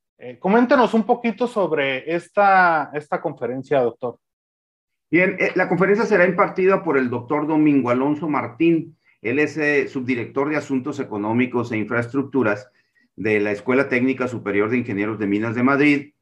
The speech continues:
Speaker 2: que es anexa a la Universidad Politécnica de Madrid. Eh, él nos va a hablar de todo lo que tuvieron que modificar en sus infraestructuras para, eh, prepararse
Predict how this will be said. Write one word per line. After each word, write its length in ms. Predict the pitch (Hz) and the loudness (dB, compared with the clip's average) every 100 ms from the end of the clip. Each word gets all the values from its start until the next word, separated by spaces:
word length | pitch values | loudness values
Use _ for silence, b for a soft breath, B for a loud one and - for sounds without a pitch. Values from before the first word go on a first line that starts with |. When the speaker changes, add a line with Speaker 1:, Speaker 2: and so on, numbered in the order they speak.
| _ _ | _ _
Speaker 2:
que 180 | 98 | -6
es 140 | 101 110 | -4 -4
anexa 400 | 110 117 117 113 | -4 -4 -2 0
a 40 | |
la 140 | 107 98 | 0 0
Universidad 640 | 95 95 87 87 101 101 | -2 -2 -4 -4 -6 -2
Politécnica 800 | 110 104 123 110 101 90 87 - _ | -4 0 0 0 -4 -4 -10 -14 _
de 80 | 90 | -6
Madrid. 480 | 90 95 98 87 - b b b b | -4 0 -2 -4 -12 b b b b
Eh, 420 | - 131 131 - - | 2 4 6 4 2
él 160 | 147 | 4
nos 180 | 165 165 | 6 6
va 60 | 175 | 4
a 20 | |
hablar 260 | 160 165 156 | 4 2 2
de 120 | 135 | -2
todo 280 | - 208 262 | 0 0 0
lo 140 | 240 | 0
que 80 | 175 | -2
tuvieron 400 | 170 156 175 175 | 0 0 0 -2
que 140 | 165 | -2
modificar 720 | 170 165 147 131 120 135 156 | -2 -2 -2 -4 -4 0 0
en 120 | 156 143 | -2 -6
sus 220 | 127 117 | -8 -8
infraestructuras 960 | 113 110 110 104 87 160 120 120 - b b b _ | -8 -6 -6 -8 0 2 4 0 -6 b b b _
para, 640 | 143 160 165 165 - - 113 | 2 4 4 2 0 -8 -6
eh, 400 | 120 113 101 - | -2 0 -2 -2
prepararse 1040 | 131 - 113 139 185 - - 120 143 147 | -2 0 0 2 2 0 -6 -6 -6 -8